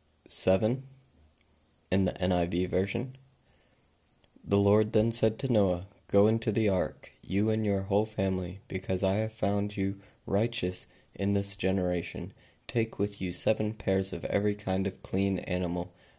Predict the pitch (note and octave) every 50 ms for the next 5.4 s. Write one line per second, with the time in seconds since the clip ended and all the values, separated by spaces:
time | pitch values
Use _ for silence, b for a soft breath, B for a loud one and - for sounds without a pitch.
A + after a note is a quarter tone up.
0 | B B - F#2+ F#2+ F#2+ F#2 F#2+ G2+ G#2+ A2 G#2+ - - F#2+ G2 G#2 F#2+ - -
1 | - F#2 F#2 F2+ F2 - - - - B B B B B B F2 F#2+ F#2+ G2 G#2
2 | A#2 A#2+ A#2+ - - G#2 F#2+ G2 F#2+ D#2 - - F2 F2+ F2+ - - - B B
3 | B B B B G#2 G2+ - G#2 G#2 G#2 - - G2+ G2 G2 G2 F#2+ - - -
4 | G2 A2+ A2+ A2+ - - G2 F#2 F#2 F#2 D2+ F2 F#2 F#2 F2+ F2+ - - - F#2
5 | F#2 F#2+ F#2+ G2 G2 G2 G2+ G2+